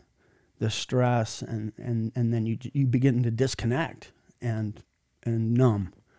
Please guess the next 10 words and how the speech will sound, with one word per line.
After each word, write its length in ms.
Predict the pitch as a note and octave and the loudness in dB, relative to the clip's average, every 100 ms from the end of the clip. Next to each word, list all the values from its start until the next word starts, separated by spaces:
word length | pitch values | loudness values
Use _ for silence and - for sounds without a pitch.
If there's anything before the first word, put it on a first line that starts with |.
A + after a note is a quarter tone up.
| _ - _ | _ -20 _
because 320 | - A#2 A#2+ | -8 -2 -2
that 180 | A2+ G#2+ | -2 -6
stress, 400 | - A#2+ A2 - - _ | -6 -4 -4 -6 -16 _
you 80 | B2+ | 0
know, 60 | A#2 | 2
we're, 200 | A#2+ A2+ | 2 0
we're 140 | A#2+ | -2
so 220 | A2+ - A2+ | -4 -2 -2
busy 480 | G#2+ C3 A#2+ A#2 | 0 2 2 0
chasing. 640 | G2+ - A#2+ A#2 - A2 | -2 -4 -2 -2 -2 -4